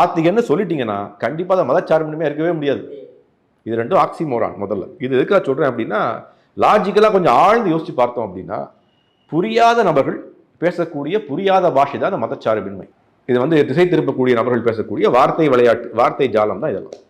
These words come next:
இன்னொரு விஷயம் வச்சுப்போம். இப்ப நீங்க கேட்டீங்க, இது வெறும் இந்து மதத்துக்கு மட்டும் தான் கேட்குற மாதிரி தெரியுது,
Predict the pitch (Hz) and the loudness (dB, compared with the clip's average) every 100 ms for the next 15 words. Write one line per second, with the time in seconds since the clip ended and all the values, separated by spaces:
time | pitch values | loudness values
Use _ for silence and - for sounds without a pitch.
0 | _ _ _ _ _ _ 196 202 156 123 | _ _ _ _ _ _ -6 -4 -4 -4
1 | - - _ _ _ _ _ - 135 170 | -8 -16 _ _ _ _ _ -2 0 0
2 | 147 143 139 139 123 127 123 180 123 156 | -2 -4 0 0 2 2 2 2 0 0
3 | 185 170 160 147 139 160 143 123 120 123 | 2 0 0 -4 -2 -2 -2 -2 -2 -2
4 | 120 110 107 | -2 -4 0